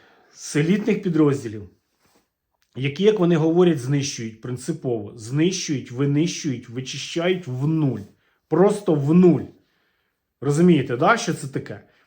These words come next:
При тому всьому ти попадаєш в госпіталь, е, якщо не, не значне поранення, не складне, а контузія і тебе посікло, там, припускаємо, осколками, то, е,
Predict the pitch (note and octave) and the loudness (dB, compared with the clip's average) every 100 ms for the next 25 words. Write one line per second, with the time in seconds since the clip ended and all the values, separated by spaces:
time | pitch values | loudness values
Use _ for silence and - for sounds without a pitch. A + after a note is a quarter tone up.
0 | _ _ _ _ - F3 A3+ C#4 D#4 - | _ _ _ _ 0 4 6 6 4 2
1 | A#3+ F#3+ D#3+ F3 - - _ _ _ _ | 0 2 4 0 -4 -12 _ _ _ _
2 | _ _ _ _ _ _ G#3+ G#3+ A#3 A#3 | _ _ _ _ _ _ 2 4 4 4
3 | A3+ A#3 G#3+ F3 A3 C4 - F#3+ C#3+ G#2+ | 6 6 4 0 0 0 -2 -2 -2 -2
4 | F2 _ _ _ _ _ _ _ _ _ | -8 _ _ _ _ _ _ _ _ _
5 | _ _ _ _ F#3 C#3+ D3+ F3 - A3+ | _ _ _ _ -8 -2 0 -2 0 2
6 | A3 A3+ A3 F#3+ G3+ G3 F#3 F3+ - - | 2 0 -2 0 2 2 0 -2 -10 -14
7 | D3 D3 F3+ - G3+ F3 D#3 D3 C3 A#2 | -6 0 0 0 -2 0 0 0 -2 -4
8 | A#2 A2 B2 - - D3+ D3+ D3+ A#2 - | -8 -8 -10 -8 -2 0 0 0 -2 -6
9 | B2 A#2 G2+ _ _ _ _ D#3+ D#3+ F#3 | -10 -10 -12 _ _ _ _ 0 0 2
10 | D#3+ B2+ B2+ B2 D3 D3 E3 D3+ F3+ F3 | 0 2 -2 0 0 0 0 -4 -4 -4
11 | D#3+ A#2 G#2+ A#2 - - B2+ C#3+ - D3+ | -2 -2 -6 -14 -18 -12 -10 -10 -4 0
12 | B2+ A#2 A#2 A#2 - A#3 G#3 C#3+ A2+ - | 0 -2 -8 -8 2 2 2 0 -2 -8
13 | - _ _ _ - C3 B2+ B2 A#2+ A#2+ | -20 _ _ _ -2 0 2 0 -2 -6
14 | - B2 B2 B2 B2+ | -10 -8 -6 -6 -6